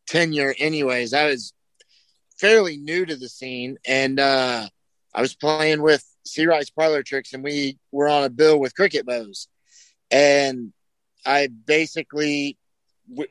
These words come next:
we played, we opened, we, we played our set, and I sat down and on one of the church pews, I'm sure, and, and I sat there, and the lights went out, and the, the room filled with fog, and all these lights started going crazy, and I'm like,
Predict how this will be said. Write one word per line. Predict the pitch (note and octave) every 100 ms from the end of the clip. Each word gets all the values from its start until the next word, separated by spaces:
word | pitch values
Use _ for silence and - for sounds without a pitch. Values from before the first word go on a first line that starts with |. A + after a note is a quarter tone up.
| C3
we | C#3 E3+
played, | E3 F3+
we | E3 G#3+
opened, | F3 F3+ - D3 C#3+
we, | C#3+ C3+
we | - D3+
played | - D3 D#3
our | D3+
set, | - D3+ D3 -
and | C3
I | C3 B2+ _ _
sat | - D3 C#3
down | A#2+ C3+ C#3 C#3+ C3+
and | G#2 _ _ _ _ _ _ -
on | C3+
one | C#3+ D#3
of | C#3
the | B2+
church | - D#3+ D3
pews, | - C#3 C3+ C3+
I'm | C3
sure, | - C#3 C#3 D#3+
and, | C#3 G#2+ - _ _ _ _ _ -
and | B2+
I | C#3+
sat | - D3+ D3
there, | D3 D3+
and | D#3+
the | C3+
lights | A#2+ D3 D3 C#3+
went | C3+
out, | B2+ C#3 D3+ -
and | A#2+
the, | A2 G2 -
the | A#2+
room | B2 E3 E3
filled | D3+ D#3 C#3+
with | C3 -
fog, | C#3 C#3+ D3+ D3
and | C3
all | C#3+
these | C#3+ C3
lights | A#2 C#3 D3
started | - C3 B2+ B2
going | B2+ A#2
crazy, | C3 C3 B2+
and | C3+
I'm | C3+ C3+
like, | A2+